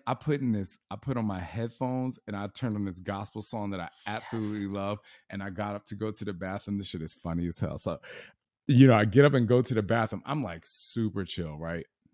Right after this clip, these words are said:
Speaker 1: So I get up and go to the bathroom, and, like, this woman walks in the bathroom. So I was like, "Okay, cool." Like, you know, it was one bathroom in the, in the coffee shop is what they call it in the, in Amsterdam. So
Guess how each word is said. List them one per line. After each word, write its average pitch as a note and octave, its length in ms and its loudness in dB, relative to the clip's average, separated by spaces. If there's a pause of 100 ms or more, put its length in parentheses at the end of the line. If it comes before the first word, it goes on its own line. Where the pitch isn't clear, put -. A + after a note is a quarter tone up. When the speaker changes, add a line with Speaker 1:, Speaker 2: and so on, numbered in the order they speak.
(920)
Speaker 1:
So - 140 0
I A#2 80 6
get A#2 160 4
up D#3 60 2
and E3+ 100 4
go D3+ 60 6
to C#3+ 80 2
the C#3 80 4
bathroom, A#2+ 360 0
and, B2 120 -4
like, A2+ 160 -6
this A2 120 -8
woman B2+ 380 -2 (120)
walks G#2 680 -2
in A#2 80 -4
the C3+ 80 -4
bathroom. G2+ 380 -8
So A2 120 -10
I A#2 60 -4
was G#2 100 -6
like, G2+ 160 -10
"Okay, E3+ 320 -6
cool." E3 220 -2
Like, A#2 200 0 (120)
you D3 80 2
know, C3 80 4
it G#2 60 -2
was G2+ 100 -8
one G#2 160 -2
bathroom G2 380 -4
in F#2 120 2
the, F#2 280 -8
in G2 80 -2
the F#2 80 -4
coffee F#2+ 340 -6
shop F2 320 -6
is E2+ 100 -10
what F2+ 120 -10
they F#2 100 -8
call E2 300 -8
it D#2 160 -12
in F2 240 -10 (440)
the, - 160 -14
in G2+ 140 -8
Amsterdam. F2 460 -10 (320)
So G2+ 560 -2